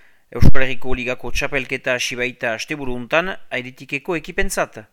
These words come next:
Lehen mailean talde bat badugu, Matio Olagarrai eta Simonuk Zarango. Galdu dute haien lehen partida Jasko Amikuseko txapeldunen kontra, Mendiburutik oipe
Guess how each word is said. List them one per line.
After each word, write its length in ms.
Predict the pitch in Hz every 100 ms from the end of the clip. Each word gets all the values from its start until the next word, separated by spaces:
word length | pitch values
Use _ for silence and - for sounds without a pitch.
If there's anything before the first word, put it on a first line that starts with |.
| _ _ _ _ _ _ _ _ 120
Lehen 180 | 151 185
mailean 560 | 185 175 170 156 139 127
talde 300 | 131 127 120
bat 160 | 160 143
badugu, 480 | 120 117 120 254 370
Matio 480 | - 123 123 - 123
Olagarrai 540 | 131 127 131 131 123 117
eta 240 | - 117
Simonuk 500 | - 131 123 113 -
Zarango. 640 | 113 110 113 127 254 - _ _ _ _ _ _ -
Galdu 240 | 147 170 175
dute 180 | - 156
haien 240 | 143 139
lehen 240 | 131 135
partida 880 | 131 135 - 131 127 127 120 117 113 110
Jasko 540 | 123 127 - - 120
Amikuseko 580 | 120 123 - - - 123
txapeldunen 520 | - 143 143 131 123
kontra, 500 | 120 117 - 147 214 202
Mendiburutik 640 | 127 127 123 123 117 117
oipe 360 | 120 117 156